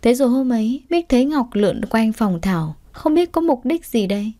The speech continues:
Suốt mấy ngày liền để ý theo dõi Huyền, cũng không thấy Ngọc có bất cứ cái gì gọi là mờ ám. Nếu thực có người khác, ít nhất phải đi gặp. Đằng này, Ngọc ở yên nhà không bước chân ra ngoài.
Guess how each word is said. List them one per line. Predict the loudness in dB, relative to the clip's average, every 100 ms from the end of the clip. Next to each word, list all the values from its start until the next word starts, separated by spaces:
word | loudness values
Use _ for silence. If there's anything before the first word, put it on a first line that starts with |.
| -18 _ _ -20 -20 _
Suốt | -2 0 2
mấy | 0 0
ngày | 0 -2
liền | 0 -2 2
để | 2
ý | 2 0
theo | 0 -2
dõi | -2 0
Huyền, | 2 2 2 0 -6
cũng | -2 0
không | 2 0
thấy | 2
Ngọc | 2 0 -2 0
có |
bất | 0 0 0
cứ | -2
cái | 2 0
gì | 2 0 0
gọi | 0 0
là | 0
mờ | -2 -2
ám. | -2 -4 -4 -6 -8 -16 -20 -20 -20 -20 -8 0
Nếu | 2 2
thực | 0 -2
có | 0 0
người | 2 0
khác, | -2 -4 -4 -8 -4
ít | -2 0
nhất | -2 -2
phải | -2
đi | 2 2
gặp. | 2 -4 -8 -20 -20 -14 0
Đằng | 2 2
này, | 0 -2 -4 -4
Ngọc | -2 2
ở | 2
yên | 2 0 2
nhà | 0 0
không | -2 0 2
bước | 0
chân | 0 0 2
ra | 2
ngoài. | 2 2 2 -2